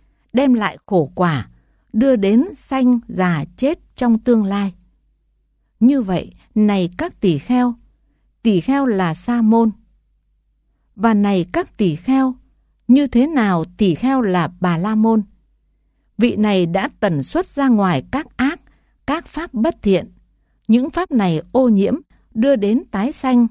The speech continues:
đáng sợ hãi, đem lại khổ quả, đưa đến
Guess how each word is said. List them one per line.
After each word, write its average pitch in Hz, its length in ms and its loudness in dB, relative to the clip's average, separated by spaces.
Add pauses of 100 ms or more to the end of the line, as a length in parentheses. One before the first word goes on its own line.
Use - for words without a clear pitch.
(380)
đáng 208 320 0
sợ 202 240 0
hãi, 180 360 -4 (460)
đem 262 220 2
lại 214 300 -2
khổ 175 340 0
quả, 151 340 -2 (420)
đưa 269 260 2
đến 214 280 2